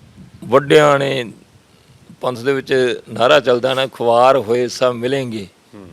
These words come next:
Speaker 1: ਬਚੇ ਸ਼ਰਨ ਜੋ ਹੋਏ।" ਇਹ ਜਿਹੜੀ ਖੁਆਰੀ ਹੈ ਨਾ ਸਾਡੀ, ਇਹ ਖੁਆਰੀ ਇਸ ਕਰਕੇ ਹੋਣ ਡਈ ਹੈ ਕਿ ਅਸੀਂ ਇੱਕ ਦੂਜੇ 'ਤੇ ਵਿਸ਼ਵਾਸ ਹੀ ਨਹੀਂ ਕਰਦੇ,
Speaker 2: ਹੂੰ।
Speaker 1: ਇੱਕ ਦੂਜੇ ਨੂੰ ਬਰਦਾਸ਼ਤ ਹੀ ਨਹੀਂ ਕਰਦੇ,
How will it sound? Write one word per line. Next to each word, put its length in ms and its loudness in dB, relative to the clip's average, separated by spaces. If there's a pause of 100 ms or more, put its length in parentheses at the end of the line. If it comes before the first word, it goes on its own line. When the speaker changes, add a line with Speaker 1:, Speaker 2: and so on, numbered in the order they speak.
(720)
Speaker 1:
ਬਚੇ 320 0
ਸ਼ਰਨ 320 -4
ਜੋ 100 -12
ਹੋਏ।" 220 -18 (2500)
ਇਹ 40 -2
ਜਿਹੜੀ 160 -4 (120)
ਖੁਆਰੀ 440 -4
ਹੈ 60 -2
ਨਾ 60 -4
ਸਾਡੀ, 320 -10 (1900)
ਇਹ 160 -2
ਖੁਆਰੀ 460 2
ਇਸ 120 -8
ਕਰਕੇ 320 -6
ਹੋਣ 260 -8
ਡਈ 160 -4
ਹੈ 60 -2
ਕਿ 360 -6 (1200)
ਅਸੀਂ 240 -4
ਇੱਕ 120 -8
ਦੂਜੇ 260 -10
'ਤੇ 140 -6
ਵਿਸ਼ਵਾਸ 500 -8
ਹੀ 40 -10
ਨਹੀਂ 120 -12
ਕਰਦੇ, 300 -20 (420)
Speaker 2:
ਹੂੰ। 140 -20 (760)
Speaker 1:
ਇੱਕ 160 -8
ਦੂਜੇ 260 -6
ਨੂੰ 120 -8
ਬਰਦਾਸ਼ਤ 480 -4
ਹੀ 80 -4
ਨਹੀਂ 120 -10
ਕਰਦੇ, 300 -16